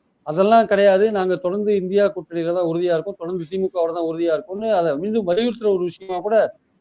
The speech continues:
இப்ப என்ன சொல்லி அவங்க பிரச்சாரம் பண்ணுவாங்க? போனா வந்து "தி மு க தலைமையில இருக்கிற கூட்டணிக்கு ஓட்டு போடுங்க,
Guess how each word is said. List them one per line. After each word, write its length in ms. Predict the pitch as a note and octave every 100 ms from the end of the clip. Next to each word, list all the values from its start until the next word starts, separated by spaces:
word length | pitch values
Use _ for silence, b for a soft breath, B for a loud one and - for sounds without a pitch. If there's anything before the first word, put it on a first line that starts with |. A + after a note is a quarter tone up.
| _ -
இப்ப 60 | G#3+
என்ன 160 | A3+ C4
சொல்லி 200 | B3+ B3
அவங்க 160 | A3
பிரச்சாரம் 340 | G3 F#3 G#3+ F#3
பண்ணுவாங்க? 320 | E3 D3+ F3 D#3+
போனா 260 | E3 G#3 A3+
வந்து 220 | G#3+ G#3+ A#3+ G#3 - _ _ _
"தி 60 | A#3
மு 100 | A#3
க 80 | A3
தலைமையில 360 | A3 G#3 G3+ G3
இருக்கிற 220 | F3 F#3
கூட்டணிக்கு 720 | F#3+ G3+ G3 F#3 F3+ E3+ E3+
ஓட்டு 220 | F3 F#3+
போடுங்க, 320 | E3+ E3 D#3